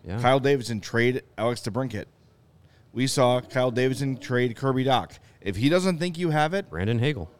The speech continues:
Speaker 2: you're gone. And Lucas Reichel might be one of those guys. I'm not there yet.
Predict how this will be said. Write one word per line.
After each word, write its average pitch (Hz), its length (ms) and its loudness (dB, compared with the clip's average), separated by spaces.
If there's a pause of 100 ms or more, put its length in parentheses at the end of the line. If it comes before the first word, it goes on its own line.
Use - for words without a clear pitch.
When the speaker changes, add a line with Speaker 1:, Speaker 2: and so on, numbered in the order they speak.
(100)
Speaker 2:
you're 143 160 2
gone. 123 500 0 (500)
And 110 320 0 (160)
Lucas 160 260 -2
Reichel 170 340 2
might 147 220 4
be 151 120 4
one 147 140 4
of 151 60 0
those 151 200 4
guys. - 540 -4 (460)
I'm 131 140 6
not 156 200 6
there 147 280 4
yet. 139 320 2